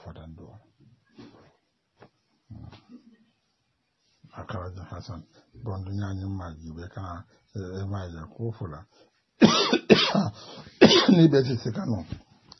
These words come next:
Ah. <coughs> Jani be do fa la do ya. Sa aya furo, ya nin be do fa la do ya. Jani ba mu da ba to nyokoro, e nyo so so la ani. Nga mu da ko, ya ko wala en ke wa to ya ta ma haram ya.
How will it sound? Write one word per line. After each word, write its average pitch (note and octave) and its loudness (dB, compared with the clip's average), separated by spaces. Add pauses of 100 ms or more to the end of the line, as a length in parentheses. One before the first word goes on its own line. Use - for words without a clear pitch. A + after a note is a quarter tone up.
Ah. A2 -8 (360)
<coughs> - 6
Jani D3+ 6
be C#3+ 8
do B2+ 0
fa A#2+ -4
la G#2+ -2
do G#2+ -2
ya. G#2 -4 (380)
Sa D3+ 0
aya B2 2
furo, G#2+ -8 (280)
ya C3 0
nin C3 0
be G#2 0 (160)
do G2+ -6
fa D#2 -10
la D2+ -8
do D2+ -12
ya. D2+ -12 (840)
Jani B2+ 2
ba G#2 0
mu G#2 -2
da F#2+ -6 (160)
ba F2 -10
to F#2+ -6
nyokoro, D#2+ -10 (240)
e A#2 -6 (120)
nyo F#2 -6
so F#2+ -6
so E2 -14
la D#2 -12
ani. G2 -8 (420)
Nga C#3 -4
mu D3+ 0
da G2+ -4
ko, - -10 (280)
ya A#2 -4
ko C3+ -6
wala A#2 0
en G#2+ -4
ke - -6
wa G2 -8
to G2 -10
ya F2+ -10
ta F2 -14
ma E2+ -14
haram E2+ -16
ya. E2 -18